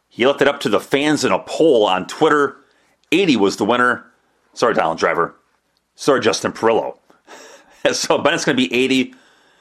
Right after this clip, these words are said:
And Ty Montgomery will be eighty-eight. He announced that on Twitter a couple days ago because there is a, I don't wanna say a loophole, but, um, check out Montgomery's Twitter feed. He's got it all. He discusses it there where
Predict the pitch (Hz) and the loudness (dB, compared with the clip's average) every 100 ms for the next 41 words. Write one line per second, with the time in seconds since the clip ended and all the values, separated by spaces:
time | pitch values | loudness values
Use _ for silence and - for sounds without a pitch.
0 | _ - 98 - 170 208 147 147 190 113 | _ -10 -6 -2 0 0 0 2 2 2
1 | 104 101 117 127 131 110 117 113 - - | 2 2 2 0 0 0 -2 -2 -4 -6
2 | 104 107 101 123 110 95 - 117 107 101 | -2 -2 0 0 0 -2 0 2 2 -2
3 | - _ _ _ _ _ - - 107 123 | -8 _ _ _ _ _ -8 -2 0 0
4 | 127 104 98 92 98 113 110 139 175 190 | 0 2 2 2 2 2 2 2 2 2
5 | 139 92 - _ _ _ _ _ - 143 | 0 0 -6 _ _ _ _ _ -4 -2
6 | 123 151 104 117 175 - 82 76 - 104 | 0 0 2 2 0 0 -4 -4 -6 -2
7 | 87 - _ _ _ _ - 92 90 87 | -2 -4 _ _ _ _ -4 -4 -4 -10
8 | - 143 139 104 107 104 123 127 104 - | -2 0 2 2 -2 0 0 0 -2 -2
9 | 147 131 - 117 113 95 107 101 104 98 | 0 0 0 0 0 0 0 2 2 -2
10 | - _ _ _ - 104 - 123 - 104 | -8 _ _ _ -6 -4 0 -2 -2 -4
11 | - 110 104 98 98 92 | 0 0 2 2 0 -2